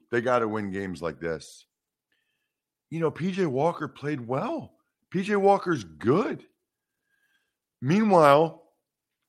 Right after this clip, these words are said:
D'Onta Foreman looks like an absolute beast out there. Like, I thought Carolina was the better team.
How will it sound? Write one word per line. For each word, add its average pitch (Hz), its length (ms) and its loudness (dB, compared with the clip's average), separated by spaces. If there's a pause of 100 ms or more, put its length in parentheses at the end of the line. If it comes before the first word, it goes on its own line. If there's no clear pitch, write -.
(260)
D'Onta 185 480 4
Foreman 165 460 0
looks 156 200 0
like 143 140 0
an 123 100 -4
absolute 147 800 -2
beast 175 420 -2
out 98 300 -2
there. 87 340 -4 (480)
Like, 175 140 6
I 226 160 6
thought 254 260 10
Carolina 190 480 4
was 143 200 -4
the 127 100 -4
better 110 220 2
team. 139 400 -8